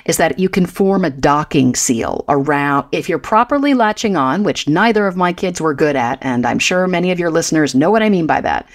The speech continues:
But when they are good at it, they can form this vacuum-like seal around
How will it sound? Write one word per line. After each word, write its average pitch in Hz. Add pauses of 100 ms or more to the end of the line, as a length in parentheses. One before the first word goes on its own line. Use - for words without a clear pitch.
(320)
But 196
when 311
they 254
are 190
good 156
at 147
it, 196
they 190
can 180
form 220
this - (160)
vacuum-like 175
seal - (400)
around 160